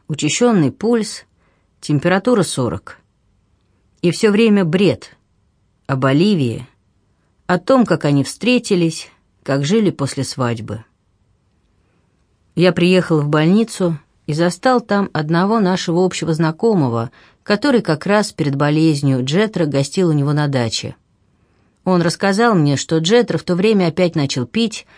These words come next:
хотя и обещал больше не прикасаться к рюмке. Затем лёгкая простуда, жар и почти сразу же бессознательное состояние.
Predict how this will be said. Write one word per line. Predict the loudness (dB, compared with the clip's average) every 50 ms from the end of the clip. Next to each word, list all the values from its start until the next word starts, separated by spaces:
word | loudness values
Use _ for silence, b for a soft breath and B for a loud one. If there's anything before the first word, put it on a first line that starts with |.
| b b b b
хотя | b -4 -4 0 0 2 2 2
и | 2
обещал | 2 2 0 -2 0 0 0 2 2
больше | 2 2 0 0 0 0 0
не | 0 0
прикасаться | 0 -2 -2 -2 -2 0 0 -2 -2 -2 -6 -6
к | -2
рюмке. | 0 0 2 2 0 0 -2 -8 -10 -12 _ _ _ _ _ _ _ _ _ _ _ _ _ _ _ _ _ _ _
Затем | -4 0 0 0 2 2 2 4 4
лёгкая | 4 4 2 0 0 -4 -4
простуда, | -2 -2 -2 -2 -4 -4 -4 -2 0 0 0 0 0 0
жар | 0 0 0 2 2 0 -2 -6 -12 _ _ _ -10
и | -6
почти | -4 -2 -2 -2 -2 -2 -4 -2
сразу | -2 0 0 2 2 2 2 0 -2
же | 0 0 -2 -2
бессознательное | -2 -4 -4 -4 -2 -2 0 0 2 0 0 0 0 0 0 0 0 0
состояние. | -2 -6 -8 -6 -4 -2 -2 0 0 0 0 -2 -2 -4 -6 -8